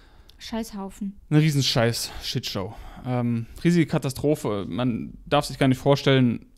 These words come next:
Speaker 2: unter welchen Umständen die Fische, die jetzt gestorben sind, die sind wahrscheinlich alle erstickt, irgendwo rumge-, im Hotel verteilt,
Speaker 1: Ich will
Speaker 2: erstickt.
Speaker 1: gar nicht mir vorstellen, wie das gewesen ist für diese Fische.
Speaker 2: Nee.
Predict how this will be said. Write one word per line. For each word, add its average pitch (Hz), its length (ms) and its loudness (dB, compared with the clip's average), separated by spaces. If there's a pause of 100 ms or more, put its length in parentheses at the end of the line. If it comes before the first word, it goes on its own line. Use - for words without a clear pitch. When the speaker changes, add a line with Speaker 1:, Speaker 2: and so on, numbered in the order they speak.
(140)
Speaker 2:
unter 131 160 -2
welchen 131 180 0
Umständen 147 360 2
die 139 60 0
Fische, 160 240 -2
die 143 40 0
jetzt 143 140 0
gestorben 143 400 2
sind, 135 120 0
die 135 40 0
sind 127 100 2
wahrscheinlich 127 380 0
alle 135 280 4 (500)
erstickt, - 480 0
irgendwo 147 280 0
rumge-, 160 580 2 (420)
im 151 120 0 (180)
Hotel 170 260 2
verteilt, 156 600 0 (100)
Speaker 1:
Ich 233 100 -2
will - 20 0 (100)
Speaker 2:
erstickt. 226 200 4
Speaker 1:
gar 269 180 0
nicht 240 260 -4
mir 226 120 0
vorstellen, 208 800 -4 (540)
wie 220 80 -8
das 208 260 -6
gewesen 214 440 -6
ist 196 180 -10
für 202 120 -6
diese 190 240 -6
Fische. 320 400 -10 (1120)
Speaker 2:
Nee. 160 280 2